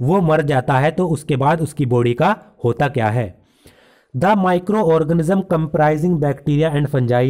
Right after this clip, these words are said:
break down the dead remains and waste product of organism। जो माइक्रो ऑर्गेनिज्म होते हैं जिसमें कि बैक्टीरिया और फंजाई आते हैं,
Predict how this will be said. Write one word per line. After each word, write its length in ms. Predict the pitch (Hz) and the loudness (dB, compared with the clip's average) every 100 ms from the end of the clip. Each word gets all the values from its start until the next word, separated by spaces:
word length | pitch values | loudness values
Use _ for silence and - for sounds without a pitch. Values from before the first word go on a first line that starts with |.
| 135 - _ - | -2 -10 _ -8
break 260 | 123 170 190 | -2 0 0
down 300 | 147 151 147 | 0 0 0
the 100 | 143 | 0
dead 240 | 131 156 | 0 0
remains 400 | 143 139 143 143 | 0 0 -2 -2
and 200 | 139 131 | -2 -2
waste 260 | 117 143 147 | -2 -4 -4
product 380 | 127 123 127 - | -4 -2 -2 -4
of 160 | 123 147 | -4 -4
organism। 460 | 110 107 104 98 92 - - - - 123 | -4 -4 -6 -6 -10 -18 -20 -20 -14 -4
जो 160 | 185 | 0
माइक्रो 420 | 170 165 160 185 | 2 0 0 0
ऑर्गेनिज्म 480 | 165 151 156 151 170 | 0 0 -2 0 0
होते 280 | 127 123 139 | 0 0 0
हैं 220 | 135 151 151 151 _ 120 | 0 0 -2 -10 _ -6
जिसमें 400 | 135 147 147 147 | -4 -2 -2 -2
कि 100 | 160 | -2
बैक्टीरिया 580 | 131 131 - 143 147 156 | -2 -4 -2 -2 0 0
और 160 | 143 | -2
फंजाई 440 | - 131 123 135 151 | -2 -2 0 -2 -2
आते 260 | 120 - | -2 -2
हैं, 240 | 117 113 | -2 -2